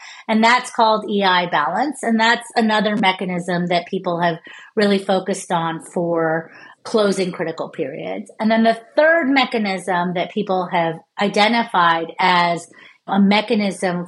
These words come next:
for constraining your ability to learn, closing critical periods, has been maturation of the extracellular matrix. And so between those two synapses,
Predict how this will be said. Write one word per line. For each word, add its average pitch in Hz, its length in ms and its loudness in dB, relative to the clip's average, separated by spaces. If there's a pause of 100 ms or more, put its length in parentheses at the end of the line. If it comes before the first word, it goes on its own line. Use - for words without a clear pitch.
for 175 440 0
constraining 208 1040 0
your 175 180 2
ability 185 440 0
to 190 100 0
learn, 175 500 0 (320)
closing 208 500 0
critical 202 440 -2
periods, 160 720 0 (360)
has 196 240 -2
been 190 340 0 (260)
maturation 202 720 0
of 156 140 -8
the 156 80 -8
extracellular 151 680 -6
matrix. - 480 -12
And - 160 -10
so 180 120 -2
between 277 540 0
those 311 300 2
two 294 200 0
synapses, 202 880 0